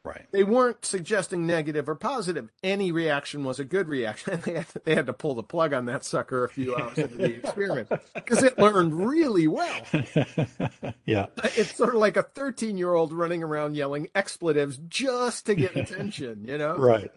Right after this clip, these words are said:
Speaker 1: right.
Speaker 2: Um,
Speaker 1: You, you don't care, if you don't care if it's good or bad attention, yeah, it's really easy to get attention.
Speaker 2: It's really easy. It's really easy. So, uh, yeah, I, again, with that particular sequence and, and that particular string of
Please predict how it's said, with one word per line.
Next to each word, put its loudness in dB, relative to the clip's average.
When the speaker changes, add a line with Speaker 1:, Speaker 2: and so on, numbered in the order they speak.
Speaker 1:
right. 0
Speaker 2:
Um, -4
Speaker 1:
You, 0
you 2
don't 4
care, 6
if 6
you 8
don't 6
care 10
if 4
it's 0
good 8
or 6
bad 4
attention, -4
yeah, 0
it's -4
really 2
easy -4
to -4
get 2
attention. -8
Speaker 2:
It's 2
really 2
easy. -4
It's -4
really -2
easy. -8
So, 2
uh, 2
yeah, -2
I, -2
again, -4
with -4
that -2
particular -6
sequence -6
and, -4
and -4
that -4
particular -8
string -4
of -4